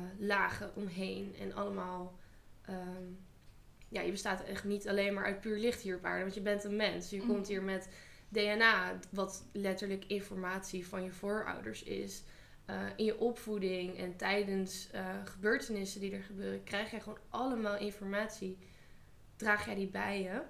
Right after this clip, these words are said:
Speaker 2: Mhm.
Speaker 1: En, ehm, daar zitten delen bij die door de maatschappij wel geaccepteerd worden. Er zitten delen bij die door de maatschappij en jezelf niet geaccepteerd worden. Ehm, die jij eigenlijk weg wilt drukken.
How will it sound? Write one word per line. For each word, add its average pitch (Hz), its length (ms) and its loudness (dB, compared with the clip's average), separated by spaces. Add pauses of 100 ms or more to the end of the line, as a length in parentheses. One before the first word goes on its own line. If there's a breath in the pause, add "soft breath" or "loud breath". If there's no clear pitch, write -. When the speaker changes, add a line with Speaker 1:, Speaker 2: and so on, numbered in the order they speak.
(160)
Speaker 2:
Mhm. 196 400 -12 (520)
Speaker 1:
En, 190 420 0
ehm, 196 420 0 (200)
daar 196 260 2
zitten 208 380 -2
delen 214 420 4
bij 190 460 0
die 202 120 -6
door 196 160 -2
de 196 60 -4
maatschappij 202 520 -8
wel 254 280 4
geaccepteerd 233 720 0
worden. 208 320 0
Er 208 80 -2 (480 loud breath)
zitten 196 220 -6
delen 196 320 0
bij - 160 -6
die 214 100 -6
door - 140 -6
de 208 80 -6
maatschappij 202 680 -2
en 190 100 -2
jezelf 190 360 -6
niet 247 280 2
geaccepteerd 196 800 -6
worden. 208 360 -8 (580 loud breath)
Ehm, 190 380 0 (100)
die 196 160 -2
jij 190 480 2
eigenlijk 190 420 -4
weg 202 280 4
wilt 196 200 -2
drukken. - 460 -10